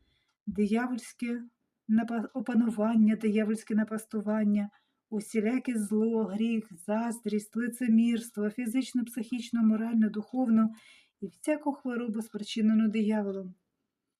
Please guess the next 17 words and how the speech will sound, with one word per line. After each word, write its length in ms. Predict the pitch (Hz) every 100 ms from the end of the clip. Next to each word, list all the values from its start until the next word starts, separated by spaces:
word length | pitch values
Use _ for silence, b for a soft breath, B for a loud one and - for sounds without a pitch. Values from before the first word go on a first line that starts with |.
| _ _
Спали 640 | - _ 294 285 262 240
всі 280 | 208 - 214
ці 180 | 214 214
види 260 | 214 214
зла 380 | 208 214 240 233
в 80 | 196
вогні 260 | 226 226 240
пекельному, 600 | 233 233 233 214 208 208
щоб 200 | - 226
уже 140 | 240
ніколи 420 | 254 277 330 302
більше 640 | 247 214 208 - - 185 180 b b b b
не 200 | 214 247
дітнули 640 | 226 269 _ 240 254 226 190
мене, 400 | 185 185 185 185 _ _ _ _
ані 220 | 196 185
жодного 460 | 185 277 277 262